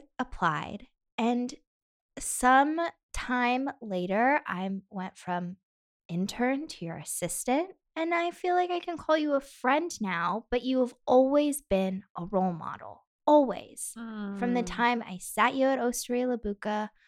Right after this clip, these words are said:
Speaker 1: to watching you on television to sitting across from me right now, you lead with confidence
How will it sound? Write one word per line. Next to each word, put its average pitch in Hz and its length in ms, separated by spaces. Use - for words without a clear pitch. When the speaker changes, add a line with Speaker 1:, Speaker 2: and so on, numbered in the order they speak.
Speaker 1:
to - 140
watching 190 640
you 247 480
on 233 200
television 226 960
to 233 140
sitting 214 460
across 208 440
from 214 80
me 208 120
right 208 260
now, 180 480
you 214 160
lead 233 440
with 208 220
confidence 233 880